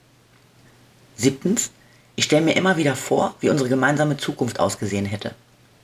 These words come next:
Achtens, bei mir zu Hause hängen überall Bilder von uns und seine Sachen stehen in jedem Zimmer, sodass ich sie immer sehe. So, das war jetzt ja mal einiges, was ich tun kann. Ich hoffe, du hast auch ein paar Antworten gefunden, die für dich passen.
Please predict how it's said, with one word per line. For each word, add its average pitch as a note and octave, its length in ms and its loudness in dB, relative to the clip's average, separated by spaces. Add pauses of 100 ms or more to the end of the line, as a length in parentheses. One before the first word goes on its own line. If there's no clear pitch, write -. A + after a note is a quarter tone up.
(1080)
Achtens, - 480 -4
bei C3 140 -2
mir D3+ 160 4
zu C#3 140 -2
Hause D#3+ 220 2
hängen D3+ 160 0
überall F3 240 0
Bilder E3+ 260 2
von D#3 200 -4
uns D#3 240 -2
und C3+ 80 -4
seine C3 220 0
Sachen C#3+ 220 0
stehen C#3 240 -2
in B2+ 100 0
jedem C#3 240 0
Zimmer, C#3+ 300 0
sodass A#2+ 240 -4
ich A2 80 -2
sie - 100 0
immer A#2+ 260 2
sehe. - 280 -6 (1600)
So, E3 180 4
das - 180 2
war C#3+ 80 4
jetzt C#3+ 160 0
ja C3+ 100 0
mal B2 160 0
einiges, F#3 400 2
was E3 100 -4
ich D3+ 100 -4
tun A#2 220 -2
kann. G2 280 -8 (540)
Ich - 100 -2
hoffe, D3 180 2
du D3 120 2
hast D3 240 -2
auch A#2+ 220 2
ein A#2+ 80 -2
paar - 160 -2
Antworten A2+ 400 -2
gefunden, B2+ 340 -2
die B2+ 80 -4
für C3 140 0
dich B2+ 240 -2
passen. - 360 -8